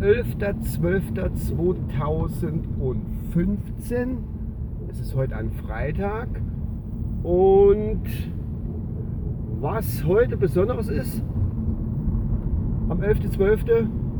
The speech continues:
tja, Spannungsbogen steigt. Ich hab heute vor achtundzwanzig Jahren meine Fahrerlaubnis für den P K W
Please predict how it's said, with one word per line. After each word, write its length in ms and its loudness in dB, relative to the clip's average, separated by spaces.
tja, 240 4
Spannungsbogen 880 2
steigt. 680 0
Ich 160 0
hab 160 2
heute 240 4
vor 200 2
achtundzwanzig 560 0
Jahren 160 2
meine 180 2
Fahrerlaubnis 880 0
für 120 2
den 220 2
P 240 2
K 200 4
W 260 4